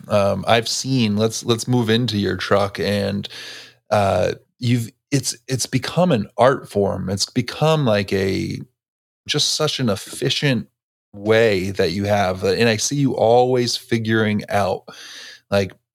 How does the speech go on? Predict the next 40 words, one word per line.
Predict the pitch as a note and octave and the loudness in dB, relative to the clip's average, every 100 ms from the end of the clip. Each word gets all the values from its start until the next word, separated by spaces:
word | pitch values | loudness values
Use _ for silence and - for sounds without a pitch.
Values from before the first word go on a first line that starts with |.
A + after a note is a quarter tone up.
| - | -2
"Oh, | G#2+ G#2+ G#2 | 0 2 2
that, | G2 G#2+ E2+ - _ - | 4 2 2 -6 _ -2
that | F#2+ - | -2 -2
draft | A2 G#2+ G2+ G2+ G#2 | 0 2 2 0 -4
is | G2+ G2+ | -4 -4
here, | - C#3+ A2 | 0 2 2
so | - G2 | 0 0
I'm | |
gonna | G2+ G2 | 0 0
build | G#2 G2+ G2 | 0 0 2
this | G#2 G2+ - - _ - | 0 0 -4 -8 _ -6
to | G#2+ G#2 | -2 -2
cover | F#2 G#2 G2+ | 0 0 2
that | G#2+ G#2+ A2 | 2 2 2
draft. | G#2+ G#2 F#2 - | 2 2 0 -4
Uh, | F2+ G2 G2+ G#2 | -2 0 0 0
I | G#2 | -2
need | A2 G#2 | 0 0
a | |
new | A2 A2+ | 0 0
heating | G#2+ B2 A#2+ G#2 | 0 -2 -2 -2
system | - F#2+ - F#2+ | -4 -6 -6 -6
because | F2+ G2 F#2 | -4 -4 0
that | G2 G2 - | 0 0 0
one's, | G#2 G#2 G#2 - - - - - - | 0 0 -2 -6 -14 -20 -20 -12 -2
uh, | G2 G2+ | 0 2
I'm | G2+ | 0
getting | G2 G#2 | -2 0
a | G#2+ | 2
little | A2 A#2 | 2 2
exhaust. | A2+ G#2+ A2 G2 F2+ - - | 0 2 2 2 -2 -6 -2
Uh, | G2+ G2 F#2+ | 0 0 -2
here's, | F#2+ G#2+ A2 G#2+ - - | -4 -2 -2 -2 -6 -4
I'm | G#2 G#2 | -4 -2
cooking | - A2+ - A3 | -4 -2 0 0
this | G3+ - - _ _ _ - | 0 -4 -10 _ _ _ -16
five-course | - A2+ A2 A2 - B2 A2+ | -6 2 4 2 2 2 2
meal | A#2+ B2 B2+ A#2+ | 0 2 2 2
tonight." | - F#2+ G2 F#2+ F2 - | 0 -2 0 0 -4 -4
Um, | G2 F#2+ F#2+ G2 G2 | -2 0 0 -2 -6